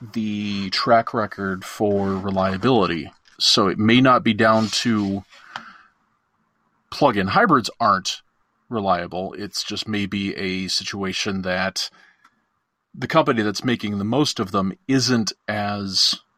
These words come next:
reputable for long-term reliability as, say, a Toyota or Honda or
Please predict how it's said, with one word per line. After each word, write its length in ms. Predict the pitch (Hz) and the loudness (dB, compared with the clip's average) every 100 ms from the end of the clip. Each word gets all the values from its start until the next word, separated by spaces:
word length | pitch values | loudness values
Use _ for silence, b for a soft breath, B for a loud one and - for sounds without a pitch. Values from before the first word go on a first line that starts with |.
| _ _ _ _ _ _ - | _ _ _ _ _ _ -12
reputable 580 | 156 120 117 110 104 101 | 0 2 2 2 2 -2
for 360 | - 101 95 | -2 0 2
long-term 560 | 90 95 98 - 104 95 | 2 2 2 0 -2 -2
reliability 800 | 95 92 90 92 80 80 92 85 _ - | -2 -2 -2 -4 -4 -6 -8 -12 _ -2
as, 500 | 101 92 87 - - | 0 0 0 -2 0
say, 400 | - - 92 95 | 2 2 2 0
a 160 | - 92 | -2 -4
Toyota 640 | - 117 98 92 92 - _ _ | 0 2 2 0 -4 -8 _ _
or 300 | 104 98 95 | -2 0 0
Honda 640 | - 110 98 87 80 80 - | 2 4 4 2 0 -2 -4
or 600 | 98 92 92 90 87 | -4 -2 0 0 -2